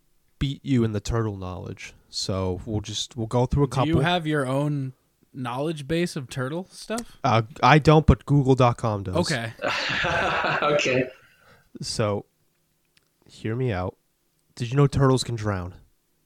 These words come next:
Speaker 3: Yes.
Speaker 1: Okay. All right. So that's one for you.
Speaker 2: Wait, really?
Speaker 1: Yeah. I didn't know that either. I thought they would just kinda
Speaker 2: Oh, they are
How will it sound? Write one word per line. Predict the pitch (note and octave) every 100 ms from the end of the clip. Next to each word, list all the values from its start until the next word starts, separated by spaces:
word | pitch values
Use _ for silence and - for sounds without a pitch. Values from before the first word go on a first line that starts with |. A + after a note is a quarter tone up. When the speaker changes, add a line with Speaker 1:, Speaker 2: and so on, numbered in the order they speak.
| _ _ _ _ _ _ -
Speaker 3:
Yes. | G2 - - -
Speaker 1:
Okay. | - A2+ -
All | F#2+ - C3+
right. | F3
So | -
that's | C3+
one | C3+ C#3+
for | -
you. | D#3 A#2 F#2 _ _ _ _ _ -
Speaker 2:
Wait, | C3+ A2+
really? | B2+ F3 F#3+ -
Speaker 1:
Yeah. | C3 B2 G#2 -
I | B2+
didn't | D#3 D#3
know | D3
that | C3+
either. | B2+ G#2 F#2+
I | A#2
thought | A#2+ D3 C#3
they | C3 B2+
would | A2+
just | A2+ -
kinda | A#2 A2 G#2+ G#2 _ _ _ -
Speaker 2:
Oh, | C#3
they | C3+ D3
are | D#3+ C3+